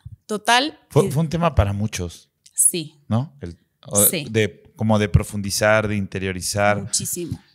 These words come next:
Speaker 2: ¿Pero tú crees que fue la situación en particular? O sea, la depresión,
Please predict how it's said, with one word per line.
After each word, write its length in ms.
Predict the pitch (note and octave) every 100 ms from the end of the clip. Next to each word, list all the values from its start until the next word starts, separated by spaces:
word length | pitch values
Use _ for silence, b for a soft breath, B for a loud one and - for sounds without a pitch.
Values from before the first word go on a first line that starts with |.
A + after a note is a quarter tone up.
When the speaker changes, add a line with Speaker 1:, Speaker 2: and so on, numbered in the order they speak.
| _
Speaker 2:
¿Pero 200 | - B2+
tú 120 | - C#3
crees 220 | D#3+ C#3+
que 140 | D3+
fue 220 | - C3+
la 200 | C3 A#2
situación 1120 | F#2+ - C3 C#3 A#2+ G#2 - G2+ G2+ G#2+ A#2+ - _ _
en 120 | G2 F#2
particular? 640 | F2 - - F#2+ G2+ G2+
O 40 |
sea, 260 | F#2+ G2+ F2+ b b b b _ _ _ -
la 160 | G#2+
depresión, 680 | G#2 F#2+ G2+ - A#2 G2